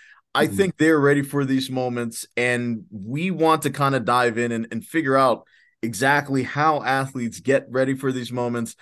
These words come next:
Speaker 1: and how you can get ready for your own big one, Will C. So, uh, let's dive in, man. I, I know from a football perspective, especially when you're talking about professional football, a lot of people forget that these people are going to work,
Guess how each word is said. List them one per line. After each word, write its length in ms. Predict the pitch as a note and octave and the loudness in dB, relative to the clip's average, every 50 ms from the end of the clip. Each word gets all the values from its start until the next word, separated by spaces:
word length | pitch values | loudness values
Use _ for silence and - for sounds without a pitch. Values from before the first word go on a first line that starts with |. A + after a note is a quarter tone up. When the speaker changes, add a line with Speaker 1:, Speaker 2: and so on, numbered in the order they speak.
| - - - _ | -20 -20 -20 _
Speaker 1:
and 120 | - G#2 A2 | -6 -4 -2
how 160 | A#2+ B2+ B2 | 0 0 2
you 200 | A#2+ A#2 C3 C3+ | 2 4 4 2
can 160 | C3 C#3 A#2 | 2 2 0
get 200 | G#2 A2+ A2+ F2+ | 0 0 0 0
ready 240 | F2+ A2 A2 A2 A2 | 0 -2 -2 -2 -4
for 220 | G#2+ - - G#2+ | -6 -8 -8 -8
your 360 | G2+ G2+ G#2+ A2 G#2+ G#2+ - G#2 | -4 -2 0 0 0 -2 -2 -4
own 240 | A2 G#2+ G#2+ G2+ | -4 -4 -4 -6
big 300 | F2+ F2+ A2 G#2+ G2+ F2 | -4 -2 -2 -2 -2 -2
one, 280 | G2 G2+ G2+ G2 F#2 F#2 | -4 -6 -6 -4 -4 -6
Will 160 | F2+ F2+ F2+ | -6 -8 -8
C. 260 | F2 - - F#2+ F#2+ | -10 -12 -10 -10 -10
So, 360 | F#2+ F#2+ - A2+ G#2 G2+ F#2+ F#2 - - - - - - - - _ - | -6 -2 0 0 0 0 -2 -8 -14 -20 -20 -20 -20 -20 -20 -20 _ -2
uh, 260 | - A2 A#2+ A#2+ A#2+ A#2+ | 2 4 4 6 4 4
let's 340 | A2+ A2+ C3 C#3 C3+ A2 | 4 4 4 2 2 0
dive 320 | G2+ C3+ C3 C3 B2 A2+ A2+ | 0 2 4 4 4 2 0
in, 180 | B2 A#2 A2 | -2 -2 -2
man. 320 | G#2+ G#2+ G#2+ A2 A2 G#2+ - - | -2 -2 -2 -2 -2 -4 -2 -2
I, 140 | A2 - - | -2 -2 -2
I 120 | - A#2 B2 | -2 -4 -2
know 320 | B2 C3 C#3 C#3 C3+ C3+ | -2 0 0 0 0 0
from 260 | C3+ - C#3+ C3+ C3 | -2 -4 -6 -4 -4
a 100 | C3 B2 | -4 -6
football 540 | A#2+ - - D3+ D3 B2 A2+ A2 C3 B2+ B2+ | -6 -8 -8 -8 -8 -4 0 2 2 2 2
perspective, 800 | C3 - C3 A#2 - - - C3 B2 B2 B2 - C3 A#2+ G#2+ G#2 | 0 -2 -6 -6 -6 -4 0 0 0 0 0 -2 -6 -4 -4 -6
especially 520 | G#2+ - - - B2 A#2+ A#2 - - B2 | -8 -8 -4 -2 -2 0 -2 -2 -6 -4
when 120 | A2+ A2+ | -4 -4
you're 100 | A2 A2 | -4 -4
talking 300 | G#2 - B2 A2+ A2 A#2 | -2 0 0 0 2 0
about 220 | G#2+ G#2+ G#2+ A2 - | 0 0 -2 -2 -2
professional 520 | A2+ G#2+ - - A#2 A#2 A2+ - A2+ G2+ | -6 -8 -4 -2 -2 -2 -4 -6 -10 -10
football, 580 | - - A#2+ A2 - A#2 A2+ G#2+ G#2+ G#2 F#2 - _ _ - - _ _ _ _ _ _ _ _ _ - | -8 -8 -8 -4 0 0 2 2 2 2 0 -4 _ _ -20 -20 _ _ _ _ _ _ _ _ _ 0
a 80 | A2 | 2
lot 280 | A2+ A2+ B2 B2+ C#3+ D#3+ | 4 6 6 6 6 6
of 100 | D3+ C#3+ | 4 2
people 260 | D#3 D#3 D3+ C#3 C#3+ | 0 0 0 -2 -4
forget 680 | C#3 - B2 A2 F#2+ G2 A#2 B2+ C3 B2+ A#2+ G#2 - G2 F#2+ | -6 -6 -8 -8 -6 -2 0 2 2 2 2 0 -4 -6 -4
that 300 | A2+ A2 G#2+ F#2+ F#2 F2+ | -2 -2 -2 -4 -4 -4
these 260 | A#2 B2+ C3+ C3+ - | -4 -2 -2 -4 -4
people 300 | - D#3+ D3+ C3+ C3 B2+ | -6 -6 -6 -2 -2 -2
are 100 | A2+ A2 | -2 0
going 220 | F#2+ A2+ A2+ G#2 | -2 -4 -4 -4
to 60 | F#2+ | -6
work, 420 | F2+ F#2 G2+ G2 F2+ E2+ - - | -8 -8 -6 -6 -8 -8 -12 -18